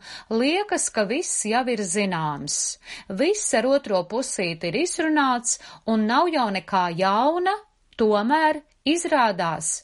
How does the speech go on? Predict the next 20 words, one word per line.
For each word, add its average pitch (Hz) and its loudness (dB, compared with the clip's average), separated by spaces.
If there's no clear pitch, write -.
ka 214 2
daudz 190 0
kas 277 0
netiek 226 -2
pateikts, 277 0
atklāts 254 2
un 220 2
noskaidrots 214 -2
pirms 208 -4
laulībām. 165 0
Pat 285 0
jau 254 2
kā 233 2
laulātajiem, 208 2
ikdienā 285 2
tiek 185 -2
atklātas 185 -2
arvien 175 -2
jaunas 208 0
lietas, 190 -4